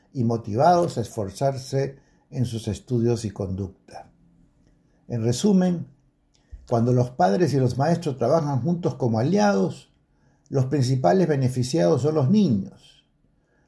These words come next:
La comunicación abierta, la coordinación y la colaboración entre ambas partes genera un ambiente de aprendizaje positivo, una educación consistente,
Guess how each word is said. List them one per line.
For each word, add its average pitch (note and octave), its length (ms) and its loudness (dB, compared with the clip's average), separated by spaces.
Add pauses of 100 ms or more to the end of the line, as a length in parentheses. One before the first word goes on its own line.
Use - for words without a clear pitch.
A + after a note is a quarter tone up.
(100)
La B2+ 160 -2
comunicación B2+ 600 2
abierta, D#3 560 2
la A#2 180 0
coordinación A#2 960 -2 (340)
y D3 80 0
la C#3 160 2
colaboración C3+ 640 2
entre E3+ 200 0
ambas E3+ 260 0
partes F3+ 400 -2
genera E3+ 360 0
un F3 120 2
ambiente E3 400 -2
de F3+ 60 2
aprendizaje C3+ 640 -2
positivo, G3 1000 0 (640)
una B2+ 240 2
educación B2 540 0
consistente, D#3+ 1160 -2